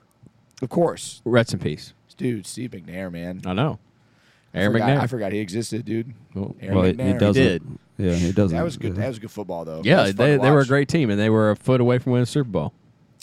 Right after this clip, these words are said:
Speaker 1: Uh, yeah, go Rams. That's what I'm talking about. I cried.
Speaker 2: <laughs>
Speaker 1: I did. I cried.
Speaker 2: I, I, I, I'm glad D-Hop's picked up. I'm, I'm shocked that there's so many big names.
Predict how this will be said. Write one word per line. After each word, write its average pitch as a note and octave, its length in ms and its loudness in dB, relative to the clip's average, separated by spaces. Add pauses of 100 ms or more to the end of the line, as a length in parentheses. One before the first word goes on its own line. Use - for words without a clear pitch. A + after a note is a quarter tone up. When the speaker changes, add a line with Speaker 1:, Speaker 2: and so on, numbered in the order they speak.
(440)
Speaker 1:
Uh, C#3 680 -4
yeah, C#3 240 -4
go C3 140 -6
Rams. B2+ 340 -8
That's A#2 140 -12
what C3 60 -10
I'm A#2+ 40 -16
talking B2 220 -8
about. A#2 300 -12
I B2 80 -10
cried. A2+ 400 -4 (440)
Speaker 2:
<laughs> - 440 -2
Speaker 1:
I A#2 80 -6
did. A#2 260 -10
I A2+ 80 -8
cried. A2 380 -6 (420)
Speaker 2:
I, D3+ 80 8
I, D3 380 4
I, D3+ 40 2 (120)
I'm D3 100 2
glad D#3 220 6
D-Hop's C#3+ 520 2
picked - 240 2
up. D3 240 4
I'm, C3 200 0
I'm B2+ 140 0
shocked C3 420 2
that B2+ 100 -4
there's A#2+ 140 0
so C3 160 2
many B2+ 160 2
big A#2 260 0
names. B2 500 -2